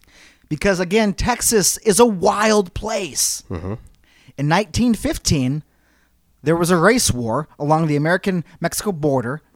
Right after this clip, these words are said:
Speaker 1: and it was out of control. Governor James Ferguson sent hundreds of rangers, again, obviously, Texas Rangers,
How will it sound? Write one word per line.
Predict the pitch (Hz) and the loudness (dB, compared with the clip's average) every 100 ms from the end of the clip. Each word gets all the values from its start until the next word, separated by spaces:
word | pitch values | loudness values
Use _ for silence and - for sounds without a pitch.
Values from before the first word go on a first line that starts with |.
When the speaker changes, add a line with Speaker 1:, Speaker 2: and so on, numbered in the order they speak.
| _ - | _ -8
Speaker 1:
and | 135 | -4
it | 180 | 0
was | 175 | 0
out | - 160 | 0 0
of | 185 | 0
control. | - 185 - 202 214 110 _ _ _ _ _ _ _ _ _ _ - | -2 -4 0 0 0 -4 _ _ _ _ _ _ _ _ _ _ -2
Governor | 160 180 196 | 0 2 0
James | 160 160 196 214 | 0 0 0 0
Ferguson | 185 160 151 180 | -2 -2 -2 -2
sent | 190 160 147 120 | -2 -2 -2 0
hundreds | 196 220 185 | 0 0 -2
of | 180 | -2
rangers, | 180 147 127 101 135 | 0 0 -2 -6 -6
again, | 143 143 139 139 143 | -6 -2 -2 -2 -4
obviously, | 117 110 104 - 107 117 _ - | -4 -4 -4 -6 -8 -10 _ -14
Texas | - 135 - 107 - | -8 -6 -6 -8 -8
Rangers, | 95 92 104 127 | -6 -6 -8 -12